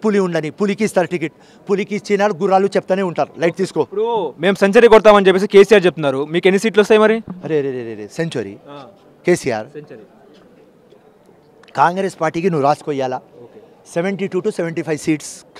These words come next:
Speaker 1: రాసుకో. టీఆర్ఎస్ థర్టీ నుంచి థర్టీ ఫైవ్,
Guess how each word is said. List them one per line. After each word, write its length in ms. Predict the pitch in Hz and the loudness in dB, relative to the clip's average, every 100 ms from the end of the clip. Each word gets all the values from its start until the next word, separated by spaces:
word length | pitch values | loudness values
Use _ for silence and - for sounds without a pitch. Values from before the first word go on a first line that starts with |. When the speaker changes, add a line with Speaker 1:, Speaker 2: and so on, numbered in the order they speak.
| - _ _ _ _ _ - _ _ _ - | -20 _ _ _ _ _ -20 _ _ _ 0
Speaker 1:
రాసుకో. 360 | 160 208 247 180 - _ _ _ - - - - _ - | 0 2 4 2 0 _ _ _ -20 -20 -20 -20 _ -2
టీఆర్ఎస్ 420 | 196 185 202 214 | 4 4 4 -2
థర్టీ 260 | - 165 196 170 | -8 -6 -6 -6
నుంచి 160 | 165 240 | -8 -8
థర్టీ 180 | 180 170 | -6 -4
ఫైవ్, 260 | 160 160 | -2 -2